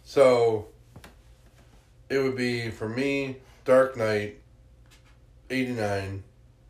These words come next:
Batman Begins, and then Dark Knight Rises, uh, Batman Returns, Mask of the Phantasm. Actually, yeah,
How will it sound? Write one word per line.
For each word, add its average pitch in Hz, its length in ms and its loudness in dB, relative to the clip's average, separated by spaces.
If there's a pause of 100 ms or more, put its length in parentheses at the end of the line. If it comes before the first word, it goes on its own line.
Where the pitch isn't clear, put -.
(400)
Batman 123 380 0
Begins, 98 640 -10 (1160)
and 110 120 -6
then 107 140 -4
Dark 113 300 -2
Knight 113 200 -4
Rises, 95 760 -8 (1800)
uh, 95 560 -8 (100)
Batman 117 540 -2
Returns, 113 840 -6 (1600)
Mask 117 360 -4
of 117 60 -12
the 104 60 -10
Phantasm. 95 920 -6 (1300)
Actually, 135 480 -2 (140)
yeah, 147 260 4